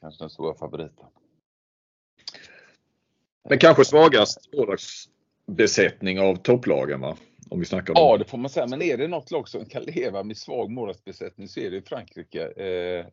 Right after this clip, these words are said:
Speaker 1: faktiskt, tycker jag. Så det, men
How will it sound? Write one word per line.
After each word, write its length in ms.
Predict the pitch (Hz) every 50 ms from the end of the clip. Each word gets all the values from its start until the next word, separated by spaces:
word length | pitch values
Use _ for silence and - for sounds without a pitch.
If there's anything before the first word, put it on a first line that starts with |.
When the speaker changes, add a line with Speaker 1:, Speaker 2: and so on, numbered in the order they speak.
| _ -
Speaker 1:
faktiskt, 460 | 104 87 - _ - - 87 - _
tycker 280 | - 87 - - 85
jag. 120 | 85 85 -
Så 120 | - 113
det, 280 | 107 110 107 110 104 - _ _ _ _ _ _ _ _ _ _ _ _ _ _ _ _ _ -
men 260 | 123 117 123 117 -